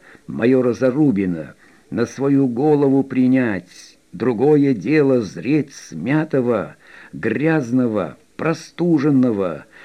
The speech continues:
сипящего капитана Панайотова,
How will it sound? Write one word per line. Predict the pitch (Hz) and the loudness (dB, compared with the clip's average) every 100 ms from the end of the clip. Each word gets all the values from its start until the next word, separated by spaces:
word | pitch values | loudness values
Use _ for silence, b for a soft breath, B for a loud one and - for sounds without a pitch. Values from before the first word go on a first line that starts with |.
| B | B
сипящего | - 165 - 165 170 151 - 156 147 | -8 -6 -2 0 0 -2 -4 0 0
капитана | 151 151 147 151 143 135 | 0 -4 -2 0 -2 0
Панайотова, | 139 139 131 104 139 123 120 110 104 | 0 2 2 2 0 2 0 2 0